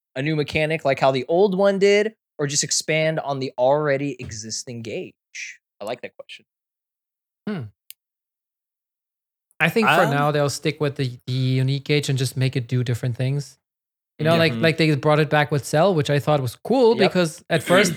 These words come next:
Speaker 2: <clears throat> I mean, at first I didn't, you know, Dragon Ball fans, I didn't read the full kit. And I was like, "Wait, does he sight, does he actually evade stuff with his gauge?" And then I saw, "Wait, you have to fill it up." So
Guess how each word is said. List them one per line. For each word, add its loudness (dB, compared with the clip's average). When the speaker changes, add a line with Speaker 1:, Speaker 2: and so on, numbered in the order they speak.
Speaker 2:
<clears throat> -10
I 2
mean, 4
at 0
first 0
I 4
didn't, 0
you -2
know, -2
Dragon 0
Ball 2
fans, 0
I -2
didn't 0
read 0
the -2
full 2
kit. 2
And 2
I 4
was 2
like, 4
"Wait, 4
does 2
he 4
sight, 2
does 2
he 4
actually 2
evade 2
stuff 0
with 0
his 0
gauge?" 0
And -2
then -2
I 0
saw, -2
"Wait, -2
you -2
have -2
to -10
fill -2
it -2
up." -2
So 0